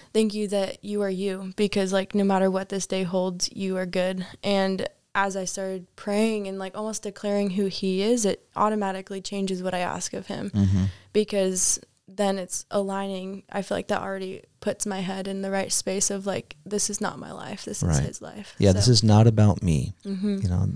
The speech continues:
Speaker 2: the, the, and in your case, this neuropathy is not about me.
Speaker 1: Yeah.
Speaker 2: And I think that's, that's necessary, you know, for all of us to come to, to realize that this life is not about me. For, you know, it's no longer I who live, but Christ who lives in me. This is his life.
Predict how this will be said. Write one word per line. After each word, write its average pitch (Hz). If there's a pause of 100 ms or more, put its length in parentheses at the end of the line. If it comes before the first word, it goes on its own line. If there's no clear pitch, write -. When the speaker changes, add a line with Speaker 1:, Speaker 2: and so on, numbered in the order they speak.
(120)
Speaker 2:
the, 107
the, -
and 107
in 98
your 110
case, 101
this -
neuropathy 107
is -
not 80
about 92
me. 95
Speaker 1:
Yeah. 214 (380)
Speaker 2:
And -
I 104
think 113
that's, 120 (1200)
that's -
necessary, - (440)
you 110
know, 107
for 110
all 113
of 104
us -
to -
come 120
to, 104
to -
realize 113
that -
this -
life 120
is 95
not 98
about 101
me. 139 (100)
For, -
you 131
know, 107
it's 107
no 127
longer 117
I 131
who 131
live, 101
but 98
Christ 131
who 107
lives 98
in 107
me. 156
This -
is 107
his 135
life. 113